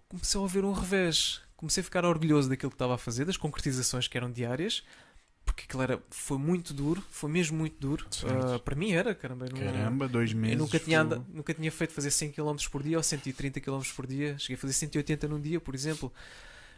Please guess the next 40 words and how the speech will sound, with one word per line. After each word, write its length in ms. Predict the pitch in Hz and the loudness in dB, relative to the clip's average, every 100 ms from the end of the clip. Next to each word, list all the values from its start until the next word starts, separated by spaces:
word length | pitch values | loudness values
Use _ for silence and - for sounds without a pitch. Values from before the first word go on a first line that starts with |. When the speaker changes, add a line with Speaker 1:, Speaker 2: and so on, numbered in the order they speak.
| - | -6
Speaker 1:
E, 100 | - 160 | -2 -2
e 40 | 185 | 0
de 100 | - | 2
repente 600 | - 220 240 - - - - - - - - - | 6 8 8 6 4 2 -10 -20 -20 -20 -12 -4
já 160 | 202 | 0
não 100 | 220 | 0
precisava 400 | - - 214 208 | 0 -2 -2 -4
estar 200 | 214 208 | -6 -10
com 140 | - 208 | -10 -6
pessoas. 640 | - 233 226 196 190 - - _ _ - | -6 -6 -8 -8 -8 -10 -16 _ _ -20
Eu 60 | |
estava 200 | - 208 | -10 -6
contente 500 | 202 196 175 208 214 | 0 2 2 2 2
por 120 | - 202 | -2 -4
estar 180 | 208 - | -4 -2
comigo, 340 | 202 202 175 - | -2 -2 -2 -10
percebes? 340 | - 170 170 - - - - - _ _ - | -2 0 0 -4 -18 -20 -20 -20 _ _ 4
Esse 240 | 226 - - | 6 6 4
tipo 160 | - - | -2 0
de 40 | |
processo 640 | - - 156 147 - - | 2 4 6 6 6 6
só 160 | - 202 | 2 4
era 120 | 208 | 4
possível 420 | 190 - 185 175 175 | 4 4 4 4 2
encontrar 580 | 165 170 151 160 180 - - | 2 -2 0 2 2 0 -8
naquela 640 | 175 208 247 - 226 214 | -2 4 2 2 -4 0
situação, 480 | 196 - - 170 196 | 0 0 -2 -2 -2
numa 140 | 196 190 | -2 -2
situação 400 | - 190 180 180 | -2 -4 -6 -4
parecida 380 | - - 185 175 | -4 -4 -4 -4
como 160 | 185 | -4
aquela. 320 | 185 - 170 156 - - | -6 -2 0 0 -4 -8
Speaker 2:
Ou 80 | 151 | -2
seja, 260 | 156 123 | 0 2
aprendeste 460 | 120 135 139 147 - | 0 0 0 0 -2
a 40 | |
ser 220 | 143 151 143 | -4 -2 -2
suficiente 680 | - 131 - 139 139 143 | -4 -2 0 2 2 0
contigo 400 | - 139 139 135 | -4 -4 -2 -4
próprio. 500 | - 135 127 - 127 | 0 -2 0 -4 -4